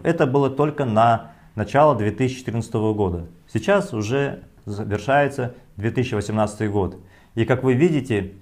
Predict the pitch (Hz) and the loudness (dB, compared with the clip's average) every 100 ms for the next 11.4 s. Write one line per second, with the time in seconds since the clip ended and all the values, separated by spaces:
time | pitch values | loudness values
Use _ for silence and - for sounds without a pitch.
0 | - _ _ - 147 151 127 143 135 117 | -20 _ _ 0 2 6 6 6 6 4
1 | 120 147 120 113 107 - 98 90 - - | 2 2 2 0 0 2 0 0 -2 -12
2 | - _ _ _ _ _ _ 110 107 107 | -18 _ _ _ _ _ _ -4 -2 0
3 | 147 170 147 98 104 123 131 95 95 117 | 2 2 2 0 0 0 0 -2 2 2
4 | 127 104 95 101 117 - 131 170 - 85 | 2 0 2 4 2 0 4 4 4 0
5 | - - _ _ _ _ _ _ _ _ | -10 -16 _ _ _ _ _ _ _ _
6 | - 104 190 180 - 120 131 165 - _ | -6 0 4 4 4 4 2 0 -12 _
7 | _ _ _ _ - 110 104 160 160 123 | _ _ _ _ -6 0 6 6 6 2
8 | 156 156 117 117 113 - 110 113 143 170 | 2 4 4 4 2 -2 -2 -2 2 4
9 | 165 123 - - - - 135 143 165 131 | 4 2 -4 -20 -16 -2 0 2 2 2
10 | 147 160 160 - 135 131 160 156 127 110 | 0 2 0 0 -4 0 2 4 2 2
11 | 123 127 135 131 | 2 2 0 -4